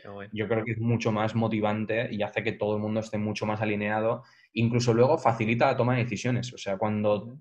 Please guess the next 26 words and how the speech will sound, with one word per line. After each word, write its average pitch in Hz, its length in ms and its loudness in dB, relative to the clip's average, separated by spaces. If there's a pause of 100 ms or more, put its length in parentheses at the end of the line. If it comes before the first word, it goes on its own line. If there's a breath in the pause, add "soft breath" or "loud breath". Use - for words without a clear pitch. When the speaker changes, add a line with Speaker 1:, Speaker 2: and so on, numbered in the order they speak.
Speaker 2:
todo 139 220 4
el 165 60 0
mundo 151 240 -4
tiene 135 240 -2
claro 147 200 4
hacia 104 260 0
dónde 127 320 2
va 120 460 0
la 113 120 0
empresa, 113 600 0 (520)
cualquier 123 400 2
persona 143 340 2
en 120 100 0
cualquier 110 300 0
posición, 143 720 -4
ante 107 300 -2
una 135 340 2
duda, 151 460 0
un 117 140 2
dilema 123 400 0
de 104 240 0
opción 120 400 0
A, 123 160 4
B 117 240 4
o 113 100 4
C, 135 460 0